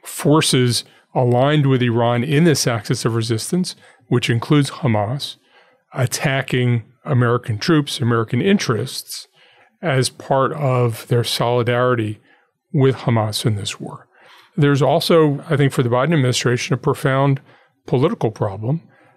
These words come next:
The Democratic Party is not at all united on how it sees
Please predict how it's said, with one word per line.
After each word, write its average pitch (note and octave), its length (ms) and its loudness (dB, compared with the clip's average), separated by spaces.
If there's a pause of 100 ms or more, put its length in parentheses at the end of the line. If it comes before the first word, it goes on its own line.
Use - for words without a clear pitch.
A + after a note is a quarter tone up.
(220)
The C3+ 140 -4
Democratic B2+ 680 0
Party B2+ 400 0
is A#2 140 -2
not B2+ 260 2
at C#3+ 40 2
all A#2+ 160 2
united A2 540 -2 (380)
on B2 120 0
how A#2+ 240 0
it A2 120 -4
sees B2 540 0